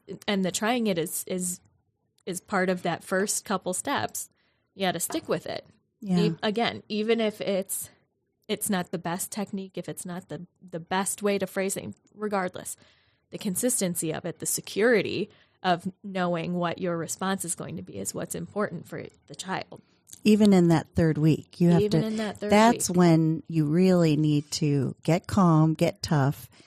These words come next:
Speaker 1: Yeah.
Speaker 2: and, and remind yourself that I heard an expression. I try to, I try to use these terms with parents that I work with, and I say, you know, "Discipline is love." You would never let them go through their day without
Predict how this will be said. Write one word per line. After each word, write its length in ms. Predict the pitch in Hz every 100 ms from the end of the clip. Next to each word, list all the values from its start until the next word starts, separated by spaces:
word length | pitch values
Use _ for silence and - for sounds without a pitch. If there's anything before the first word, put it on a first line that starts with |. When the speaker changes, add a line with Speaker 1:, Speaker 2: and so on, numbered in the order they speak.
| - - 190
Speaker 1:
Yeah. 80 | 220
Speaker 2:
and, 280 | 208 214 -
and 300 | 233 226 226 _ _ _ 208
remind 580 | 240 233 254 392 440
yourself 800 | 214 185 - 175 165 160 170 - _ 180
that 420 | 185 170 165 -
I 160 | 226 277
heard 180 | 302 208
an 100 | 190
expression. 760 | - - 190 185 - 170 165 - - - - -
I 60 |
try 240 | 233 320 349
to, 260 | 285 -
I 60 | 226
try 180 | 220 294
to 80 | 294
use 340 | 226 214 196
these 300 | - 190 185
terms 400 | - 190 175 170
with 200 | 151 151
parents 480 | 175 170 160 156 -
that 120 | 151
I 100 | 151
work 260 | 151 147 -
with, 320 | 139 - -
and 180 | 160 156
I 120 | 156
say, 240 | 151 156 151
you 140 | 160
know, 100 | 160
"Discipline 560 | 165 240 - 254 220 170
is 180 | 160
love." 500 | 143 139 127 165 - - - - - -
You 120 | 202
would 120 | 214
never 540 | 208 226 254 277 262 226
let 240 | 196 185
them 180 | 175 175
go 540 | - 160 151 151 160 - _ _ _
through 260 | - 202 208
their 180 | 185 175
day 380 | 165 156 143 139
without 540 | 151 - 139 139 -